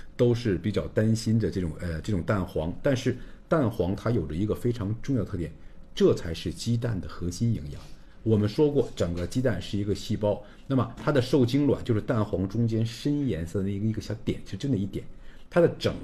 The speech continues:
个蛋黄就是为它的鸡宝宝的生长和成活来准备的全部的营养。相对来讲，蛋白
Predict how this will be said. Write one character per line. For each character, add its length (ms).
个 200
蛋 220
黄 380
就 120
是 100
为 160
它 80
的 100
鸡 260
宝 240
宝 220
的 100
生 380
长 180
和 200
成 380
活 320
来 140
准 200
备 140
的 100
全 260
部 120
的 80
营 140
养。 120
相 280
对 120
来 140
讲， 280
蛋 240
白 260